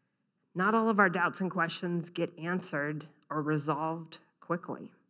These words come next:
Some questions just don't have easy answers. And some questions are unanswerable, and it can be really hard to know which ones are which. But it's important that we keep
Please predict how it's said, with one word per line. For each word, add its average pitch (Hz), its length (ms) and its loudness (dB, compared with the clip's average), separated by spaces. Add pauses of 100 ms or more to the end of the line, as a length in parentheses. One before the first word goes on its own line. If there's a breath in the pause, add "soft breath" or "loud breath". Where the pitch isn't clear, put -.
(440)
Some 220 520 2
questions 175 680 -4
just - 280 -10
don't 165 280 -4
have 147 300 -4
easy 143 320 -8
answers. - 500 -18 (840)
And 208 140 2
some 359 180 6
questions 294 440 8
are 226 440 8
unanswerable, 185 920 0 (920)
and 208 100 2
it 247 100 2
can 262 120 6
be 277 100 10
really 285 240 8
hard 247 340 4
to - 160 -2
know 202 240 4
which 190 340 2
ones 160 400 -4
are 147 180 -4
which. 143 560 -12 (1080)
But 165 100 -8
it's 165 140 -12
important 180 600 0 (840)
that - 100 -4
we 185 120 2
keep 254 460 -2